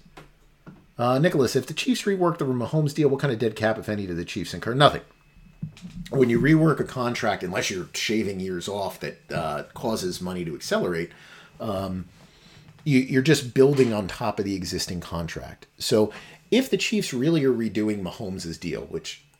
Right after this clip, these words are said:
I, I can't see the logic in it, but whatever. Um, you know, you could throw some money at the end of the deal and switch some money around, I guess, if that makes him more happy. Um, you know, really, a-, all you're doing is just shifting charges.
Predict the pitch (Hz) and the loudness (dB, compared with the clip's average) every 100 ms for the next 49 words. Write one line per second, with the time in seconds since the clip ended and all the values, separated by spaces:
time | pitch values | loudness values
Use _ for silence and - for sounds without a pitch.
0 | - - - - - 440 - - 143 80 | -20 -20 -18 -18 -14 -10 -6 -4 -4 -6
1 | 170 113 131 131 147 151 - 101 - 147 | -8 -8 -6 -4 -6 -6 -10 -12 -4 -2
2 | 85 82 - - - - 107 95 98 160 | -2 -6 -14 -20 -20 -10 -4 -4 -2 -2
3 | 82 117 80 90 - 85 85 78 110 90 | -2 -2 -2 -4 -4 -4 -4 -6 -8 -6
4 | 87 85 85 82 80 80 78 90 92 85 | -6 -6 -4 -4 -4 -6 -4 -4 -2 -4
5 | 78 76 - - 92 - 82 80 80 80 | -6 -8 -10 -4 -4 -4 -4 -4 -4 -6
6 | 87 95 87 82 80 78 82 - 80 - | -6 -6 -4 -4 -4 -4 -8 -4 -6 -6
7 | 87 80 - 78 73 73 123 131 85 95 | -8 -8 -6 -6 -6 -8 -6 -6 -6 -10
8 | - - - - - 110 110 107 110 - | -18 -20 -20 -12 -2 2 2 2 -2 -8
9 | _ _ _ _ _ _ _ - 151 127 | _ _ _ _ _ _ _ 4 6 6
10 | 127 190 233 190 151 131 - - 131 - | 6 6 8 8 8 6 0 -2 -2 2
11 | 127 147 131 113 90 110 113 104 95 87 | 6 8 8 6 4 2 4 2 0 -6
12 | 90 95 80 - - - - 131 - - | -6 -6 -6 -10 -12 -8 -2 0 0 -2
13 | 90 82 - 82 76 76 - - | -4 -4 -6 -6 -6 -8 -12 -14